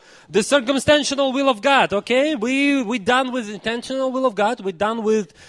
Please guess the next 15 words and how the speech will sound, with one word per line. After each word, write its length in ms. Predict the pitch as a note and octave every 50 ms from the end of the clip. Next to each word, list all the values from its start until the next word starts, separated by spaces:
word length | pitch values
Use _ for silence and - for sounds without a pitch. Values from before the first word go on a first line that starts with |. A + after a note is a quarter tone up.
| - _
the 120 | D3 F3
perfect 540 | - _ - - C#4+ D4 B3+ - B3 - -
will 180 | F3+ F#3 F3+ F3
of 140 | E3+ D3+
God, 240 | D3 E3+ F3 F#3+ G3
which 260 | F3+ G3 G#3 - - - -
I 220 | F#3+ A3+ C4+ D4
want 320 | C4+ G#3 G#3 G3 F#3+ E3+
this 240 | D3+ F3 E3 - -
will. 400 | D3 D3 C#3+ C#3+ C#3 E3 G3+ G#3+ _ _ _ _ _ _ _ _
I 160 | - G#3+ B3+
want 300 | C4 A#3+ A#3 A#3 A#3+ A#3
this 160 | F#3+ G#3 - -
perfect, 720 | _ - G3 G#3 G3 - G3+ G3+ E3+ _ _ _ _ -
amazing, 640 | F3 F3 F3+ F#3 G3 G3 F3+ E3 G3 F#3+ F#3 F3 D#3